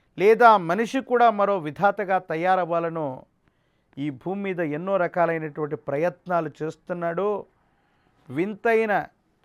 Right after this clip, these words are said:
విచిత్రం గొల్పేటువంటి అనేక రకాలైనటువంటి యంత్రాలని, పరికరాలని తయారు చేస్తూ తన మీద తానే ప్రయోగించుకుంటున్నాడు.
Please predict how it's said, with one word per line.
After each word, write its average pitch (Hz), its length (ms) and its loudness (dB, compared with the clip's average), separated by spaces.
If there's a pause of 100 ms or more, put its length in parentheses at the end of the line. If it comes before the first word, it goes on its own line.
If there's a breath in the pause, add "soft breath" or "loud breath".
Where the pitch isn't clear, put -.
(100)
విచిత్రం 226 720 -4
గొల్పేటువంటి 208 760 -2
అనేక 214 320 -4
రకాలైనటువంటి 196 840 -2
యంత్రాలని, 196 840 0
పరికరాలని 185 680 -2
తయారు 180 560 -2
చేస్తూ 240 580 0 (1000)
తన 147 260 -2
మీద 170 360 -4 (100)
తానే 160 300 -2
ప్రయోగించుకుంటున్నాడు. 180 1600 -4